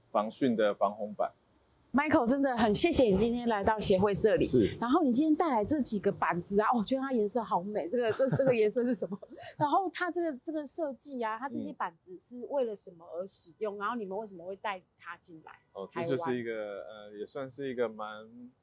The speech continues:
Speaker 1: 呃，可以稍微提一下的一个小故事啊。那当然，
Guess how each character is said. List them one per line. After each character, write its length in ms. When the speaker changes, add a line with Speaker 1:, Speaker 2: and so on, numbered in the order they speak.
Speaker 1:
呃， 500
可 160
以 160
稍 220
微 140
提 220
一 60
下 180
的 80
一 60
个 40
小 220
故 220
事 240
啊。 120
那 140
当 160
然， 160